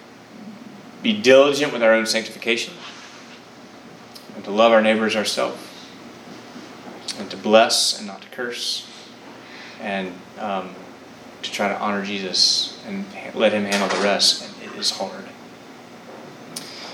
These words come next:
And yet we still, even the folks that are just breaking our hearts, we want to treat them as, uh,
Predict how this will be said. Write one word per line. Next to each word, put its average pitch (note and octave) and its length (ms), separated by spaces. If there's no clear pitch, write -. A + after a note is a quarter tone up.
And A2 80
yet A2 140
we A3 80
still, B2+ 440
even C3 260
the C3 100
folks B2 320
that A2+ 120
are A2 120
just - 400
breaking A2+ 260
our G#2 100
hearts, A2 300
we A2 60
want G2+ 140
to F#2+ 60
treat A#2+ 360
them G2 240
as, F#2+ 360
uh, G#2 80